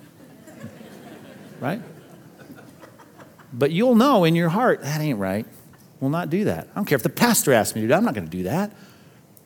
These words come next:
Or if he said to you, "Hey, my mom's car got a flat tire. Would you spend a half an hour and just help me change the tire?" If I said, "Would you help me do that?" You're gonna put off your lunch plan a little longer and all that, but you're gonna help me do that? Think that through now.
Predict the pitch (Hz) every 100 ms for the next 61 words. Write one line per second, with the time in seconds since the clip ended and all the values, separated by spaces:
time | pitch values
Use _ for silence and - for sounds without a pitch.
0 | _ _ _ _ _ - 131 127 127 151
1 | 147 151 143 135 131 143 147 - 151 143
2 | 123 139 110 - 139 - - 147 123 113
3 | 113 - 160 143 151 - 147 143 123 -
4 | - 135 120 120 - 147 151 113 - 151
5 | 147 135 107 101 - 82 76 - - -
6 | - - _ - _ - - 135 120 117
7 | 123 117 110 123 123 117 123 151 220 -
8 | - - - _ _ - - _ - 135
9 | - 131 127 131 120 127 - 135 127 127
10 | 123 120 127 127 120 123 135 110 120 117
11 | 101 123 123 117 127 - 180 180 131 -
12 | 170 87